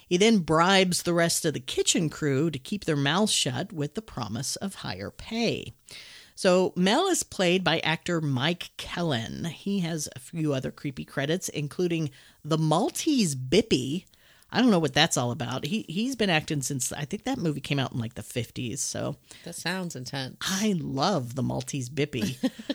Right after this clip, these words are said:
Speaker 2: <laughs>
Speaker 1: Another one called God Told Me To, Just Before Dawn, and a movie listed as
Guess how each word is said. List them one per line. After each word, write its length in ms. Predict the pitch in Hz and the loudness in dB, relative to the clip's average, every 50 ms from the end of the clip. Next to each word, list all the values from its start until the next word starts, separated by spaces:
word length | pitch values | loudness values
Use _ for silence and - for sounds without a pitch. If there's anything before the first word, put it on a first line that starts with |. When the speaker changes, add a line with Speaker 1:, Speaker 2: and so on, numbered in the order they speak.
| - 359 - - - | -2 -2 -2 -2 -2
Speaker 2:
<laughs> 60 | - | -2
Speaker 1:
Another 280 | 160 170 175 185 214 | 0 0 2 2 2
one 220 | 196 190 180 170 156 | 2 4 4 2 0
called 440 | - - 185 170 156 151 180 151 131 | 0 0 0 0 0 0 -2 -4 -2
God 360 | 147 143 156 190 185 165 - | 0 2 2 2 0 0 -2
Told 340 | - - - 214 220 214 202 | -4 0 4 4 4 6 6
Me 140 | 208 202 202 | 4 2 2
To, 380 | - - 214 208 233 269 311 302 - - - - - - _ - | 2 4 4 4 4 4 2 -2 -6 -14 -20 -20 -20 -20 _ -8
Just 300 | 156 151 190 233 247 - | 0 2 2 2 2 2
Before 300 | - 226 226 - 220 220 | 0 0 2 2 2 2
Dawn, 440 | 208 185 185 180 170 170 175 170 165 - - - - _ - | 4 2 2 2 2 2 2 2 0 -2 -6 -14 -20 _ -4
and 140 | 151 156 | 0 0
a 40 | 147 | 2
movie 420 | 147 151 170 226 277 277 285 269 240 | 4 6 6 6 6 4 4 2 4
listed 500 | 202 202 214 214 - - - 214 185 - | 6 6 6 6 6 4 2 0 0 0
as 240 | - 165 143 123 135 | 0 0 0 0 -2